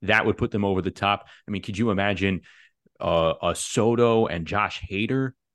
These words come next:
going to Baltimore? And you have a three-headed monster in the back of that bullpen at the end of games with Cano, Bautista, and Hader. I mean, that's absurd. And then you have Soto in the middle of the lineup as well.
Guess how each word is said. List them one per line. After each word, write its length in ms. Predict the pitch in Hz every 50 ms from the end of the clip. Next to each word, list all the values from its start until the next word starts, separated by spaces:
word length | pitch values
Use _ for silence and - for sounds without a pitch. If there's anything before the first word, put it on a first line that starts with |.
| _ _ _ -
going 260 | 113 113 123 127 127 120
to 80 | 131
Baltimore? 640 | 110 113 120 127 123 - 135 131 127 131 143 139 - _ _ _ - -
And 120 | 98 98
you 80 | 95 87
have 160 | 98 95 90
a 80 | 90
three-headed 520 | 82 - - 120 131 127 104 107 107 95 85
monster 440 | 92 104 113 117 - - - 123 110
in 60 | 98
the 80 | 95
back 240 | - - 104 101 -
of 80 | 95 80
that 240 | 85 98 110 - -
bullpen 520 | 120 120 117 - - 127 131 131 131 127 _ _ - -
at 140 | 110 113
the 120 | - 117 120
end 120 | 120 113
of 100 | 117 101
games 340 | 101 117 120 123 123 117 98
with 200 | 92 90 - -
Cano, 500 | - - 87 87 92 104 113 113 117 107
Bautista, 600 | - 95 85 85 - - 123 123 113 - - 117
and 140 | 92 82 80
Hader. 440 | - - 113 120 120 131 143 135 - - _ _ _ -
I 60 | 92
mean, 400 | 90 92 92 90 90 85 - - _ -
that's 440 | - 117 117 - - - - - _ _ _ _ _ -
absurd. 760 | 107 101 107 - - - - 208 220 202 131 90 71 - - -
And 80 | - 104
then 100 | 107 113
you 80 | 117 113
have 140 | 110 101 -
Soto 380 | - - 185 185 160 135 120
in 80 | 104 98
the 60 | 95
middle 220 | 92 92 87 87 82
of 60 | 82
the 60 | 82
lineup 300 | 85 80 82 80 78 -
as 180 | 95 82 76 87
well. 320 | 110 147 143 101 76 -